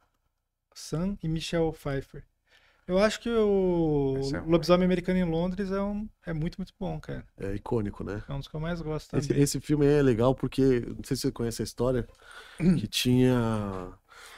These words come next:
Speaker 3: o cara queria falar, mas, pô, deve ser uma situação, não sei se você falou isso aqui, deve ser uma, deve ser uma sensação muito ruim, o cara tá se transformando num, num, num lobisomem, num lobo, no-,
Speaker 2: Sim,
Speaker 3: toda
Speaker 2: acho que foi o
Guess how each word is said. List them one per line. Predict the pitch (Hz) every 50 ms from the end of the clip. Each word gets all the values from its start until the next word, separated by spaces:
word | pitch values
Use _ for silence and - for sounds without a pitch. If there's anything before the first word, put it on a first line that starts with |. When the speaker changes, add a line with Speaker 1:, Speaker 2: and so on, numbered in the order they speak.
| - - - _ _ _ _ _ -
Speaker 3:
o | -
cara | - - 135 120 131 139
queria | - - 135 139 135
falar, | - 139 131 135
mas, | 165 196 190 - - - - _ _ _
pô, | - 220 190
deve | 127 139 170 180
ser | 180 - - 202
uma | 208 208
situação, | 190 - - 208 190 180 - - 196 208
não | 180
sei | - - 254
se | - -
você | 170 151 - 156 135
falou | - 131 127 120 120
isso | 117 110 -
aqui, | 110 - - 107 95 - _ _ _ _ _
deve | - 170 196
ser | 180 175 - 202
uma, | 196 196 202 196 190 190 185 175 160 151 139 123 113 107 101 98 92 - _ _ _ _ _ - - - _ _ _ _ _ - -
deve | - 120 123 131 131
ser | - - 156
uma | 160 165 170 170 160
sensação | - - 170 160 - 165 160 - 180 175
muito | 160 175 170 - 226
ruim, | 175 170 185 160 151 175 208
o | 185
cara | - - 147 143 139
tá | - 147
se | 135 -
transformando | - 156 143 131 - 156 143 123 117 127 139 143 135 131
num, | 127 123 117 113
num, | 113 110 107 104
num | 104 110 117
lobisomem, | 120 120 117 120 107 - - 107 110 127 143 135 120
num | 117 123 120 107
lobo, | 101 104 107 127 147 135 113 113
no-, | 113 107
Speaker 2:
Sim, | - - - - - 151
Speaker 3:
toda | 156 151 131
Speaker 2:
acho | - - -
que | -
foi | - 110
o | 113 107 98